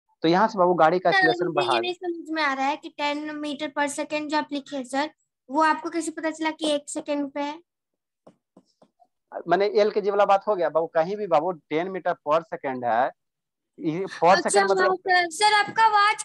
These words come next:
Speaker 2: कट कट के आ रहा है, मुझे कुछ समझ में नहीं आ रहा, और आपको पूरा ब्लर भी है।
Speaker 1: का डाटा क्या हो गया, खत्म हो गया डाटा?
Speaker 2: No sir, अभी फिफ्टी परसेंट बच रहा है।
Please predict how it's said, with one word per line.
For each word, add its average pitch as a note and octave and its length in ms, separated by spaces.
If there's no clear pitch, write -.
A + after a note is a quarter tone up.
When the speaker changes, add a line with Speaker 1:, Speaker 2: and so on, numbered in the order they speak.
Speaker 2:
कट F4+ 240
कट G#4 240
के G4 160
आ F#4 80
रहा F#4 120
है, F4+ 60
मुझे F4+ 180
कुछ - 260
समझ D4+ 360
में D4 180
नहीं B3 160
आ G3 120
रहा, - 160
और D4 140
आपको D#4 260
पूरा D#4+ 240
ब्लर C4+ 320
भी A3 260
है। G3 100
Speaker 1:
का E3 140
डाटा E3+ 280
क्या G3+ 180
हो F#3 100
गया, C#3+ 160
खत्म F#3 280
हो D#3+ 60
गया C#3+ 140
डाटा? C#3 340
Speaker 2:
No F4+ 200
sir, F#4+ 200
अभी F4+ 180
फिफ्टी F#4 340
परसेंट F4 400
बच C4+ 220
रहा G#3+ 100
है। A3 60